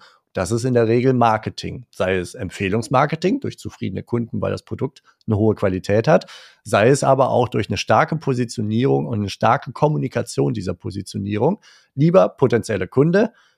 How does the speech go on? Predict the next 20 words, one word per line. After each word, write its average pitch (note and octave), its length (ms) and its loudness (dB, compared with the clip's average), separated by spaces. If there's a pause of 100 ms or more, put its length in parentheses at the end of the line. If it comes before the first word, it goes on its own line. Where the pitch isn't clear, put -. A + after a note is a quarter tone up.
(120)
du A#2 140 2
hast G#2 160 2
folgendes A2 920 2
Problem, A#2 760 2
folgendes A2+ 420 2
Bedürfnis C3 680 2 (560)
und A2+ 240 2
ich - 460 -2
helfe D3 420 4
dir, C3+ 320 0
das A#2 420 0 (260)
bestmöglichst B2+ 1160 0 (100)
oder - 240 -6
am F#2 200 -6
besser E3 340 2
als B2 180 -4
alle A#2 240 2
anderen G#2+ 320 -2
zu A2 220 -8
bedienen A#2 580 0